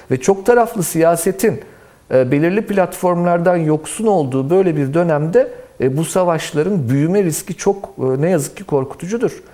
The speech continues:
Şimdi Rusya ile Batı bir yerde anlaşacak. Yani bu sürgüt gitmeyecek herhalde.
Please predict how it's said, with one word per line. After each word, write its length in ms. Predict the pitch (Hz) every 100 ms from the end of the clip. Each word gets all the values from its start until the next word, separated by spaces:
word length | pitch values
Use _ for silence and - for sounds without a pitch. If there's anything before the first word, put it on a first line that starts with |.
| - - _
Şimdi 260 | - 147 147
Rusya 400 | 180 - 208 190
ile 200 | 185 180
Batı 260 | 190 175
bir 60 | 190
yerde 300 | 170 175 220
anlaşacak. 680 | 202 202 190 196 190 -
Yani 240 | 135 127 127
bu 60 |
sürgüt 460 | 127 - 131 170 -
gitmeyecek 520 | 226 - 220 185 139
herhalde. 460 | 107 98 92 71